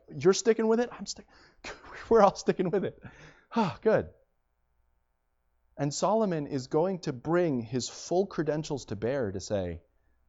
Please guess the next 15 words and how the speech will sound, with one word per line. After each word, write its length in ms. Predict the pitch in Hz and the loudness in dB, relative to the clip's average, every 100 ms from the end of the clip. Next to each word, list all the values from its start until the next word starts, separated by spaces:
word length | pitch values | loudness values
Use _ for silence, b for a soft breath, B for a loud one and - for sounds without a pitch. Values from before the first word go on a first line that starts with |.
| _ _ _ _ _ _ - | _ _ _ _ _ _ -14
"Please 720 | - 135 120 90 73 - - _ _ _ _ _ _ _ _ _ | -4 -2 0 -2 -8 -16 -20 _ _ _ _ _ _ _ _ _
listen, 360 | 104 101 - 71 - _ _ _ _ _ _ _ _ _ _ | -2 -2 -4 -12 -14 _ _ _ _ _ _ _ _ _ _
because 280 | 123 127 123 | -6 -4 0
there's 260 | 135 131 123 | 0 0 -2
nothing 480 | 127 - 127 85 - _ - | -6 -6 -8 -8 -14 _ -8
that 160 | 117 | -6
you 160 | 110 107 | -4 -6
could 200 | 107 90 | -4 -6
do 220 | 85 69 - _ _ _ _ _ _ | -8 -12 -18 _ _ _ _ _ _
that 100 | 101 | -6
I 80 | 98 | -4
have 160 | 98 92 | -4 -6
not 180 | 92 90 | -6 -6
already 320 | 90 82 82 | -8 -8 -10
done. 220 | 71 | -12